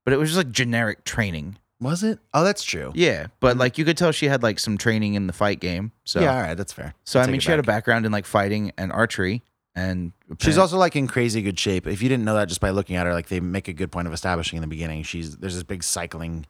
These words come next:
Speaker 2: chase, and she's also sort of a rebel.
Speaker 1: Mm-hmm.
Speaker 2: Um,
Speaker 1: Wears a leather jacket.
Speaker 2: Right? Did she?
Speaker 1: Yeah.
Speaker 2: Yeah.
Speaker 1: At the
Speaker 2: Right.
Speaker 1: beginning when she's, like, in the office.
Speaker 2: Right.
Speaker 1: Yeah, very rebellious,
Speaker 2: Well, let's,
Speaker 1: so.
Speaker 2: uh, let's rate this movie then, shall we?
Speaker 1: Yeah,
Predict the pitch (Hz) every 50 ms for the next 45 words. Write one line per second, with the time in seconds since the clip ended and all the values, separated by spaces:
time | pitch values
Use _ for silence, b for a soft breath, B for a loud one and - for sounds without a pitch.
0 | _ _ _ _ _ _ - - 87 85 80 80 - - - - - _ _ _
1 | _ _ _ _ _ - 104 101 110 95 98 92 90 90 87 - 95 85 76 71
2 | 76 78 85 85 76 80 80 78 85 82 - - 117 107 104 107 107 104 104 107
3 | - _ _ 110 120 120 117 110 110 107 117 110 87 78 71 78 85 90 82 78
4 | 76 76 - - 90 87 90 - - - - _ _ _ _ - 95 98 107 95
5 | - - 113 113 - 180 190 294 - _ _ _ _ _ _ 104 87 - - _
6 | _ _ - 127 117 95 78 - _ 104 95 107 104 92 113 104 120 117 110 104
7 | 101 101 101 - - 104 92 98 92 90 - - 82 101 95 92 85 71 85 95
8 | 92 - 98 98 - - - - _ _ _ _ _ - 113 110 85 - _ _
9 | _ - 69 - - _ _ 107 101 92 85 80 80 76 73 69 - 78 90 -
10 | - 120 123 143 165 - - - 160 139 123 127 160 - - 139 127 - - 90
11 | - 90 82 76 73 73 71 71 78 - - 92 95 104 - 285 285 247 185